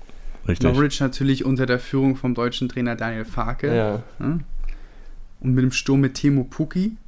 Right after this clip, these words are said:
Speaker 3: Geil.
Speaker 2: Hättet ihr eigentlich auch wissen können. Watford mit Ismail Azar. Ganz aufregender junger Spieler. Nächstes Jahr mal ein Auge drauf haben.
Speaker 3: Ja, den kenn ich
Speaker 2: Premier
Speaker 3: sogar.
Speaker 2: League.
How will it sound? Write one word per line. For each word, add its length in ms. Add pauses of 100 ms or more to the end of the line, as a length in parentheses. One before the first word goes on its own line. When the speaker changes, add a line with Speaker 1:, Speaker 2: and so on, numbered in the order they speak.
(400)
Speaker 3:
Geil. 380 (600)
Speaker 2:
Hättet 320
ihr 120
eigentlich 360
auch 180
wissen 240
können. 460
Watford 640
mit 140
Ismail 460
Azar. 480 (360)
Ganz 260
aufregender 420
junger 240
Spieler. 520 (460)
Nächstes 300
Jahr 140
mal 120
ein 60
Auge 220
drauf 260
haben. 360
Speaker 3:
Ja, 80
den 300
kenn 180
ich 60
Speaker 2:
Premier 100
Speaker 3:
sogar. 180
Speaker 2:
League. 80